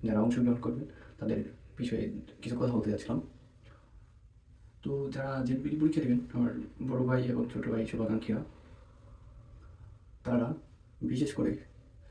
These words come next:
সবাই তো মিনিমাম আমি মনে করি যে এন ফাইভ অন্ততপক্ষে বিশ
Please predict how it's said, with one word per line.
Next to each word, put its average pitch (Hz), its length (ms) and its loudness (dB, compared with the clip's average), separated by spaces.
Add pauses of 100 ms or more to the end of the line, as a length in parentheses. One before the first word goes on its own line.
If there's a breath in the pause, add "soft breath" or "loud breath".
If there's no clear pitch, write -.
(260 soft breath)
সবাই 127 180 2
তো 151 120 6
মিনিমাম 147 320 10
আমি 131 180 6
মনে 147 180 12
করি 117 120 6 (200)
যে 104 80 6 (520)
এন 123 120 4
ফাইভ 120 140 4 (260)
অন্ততপক্ষে 123 400 2 (360)
বিশ 120 140 -2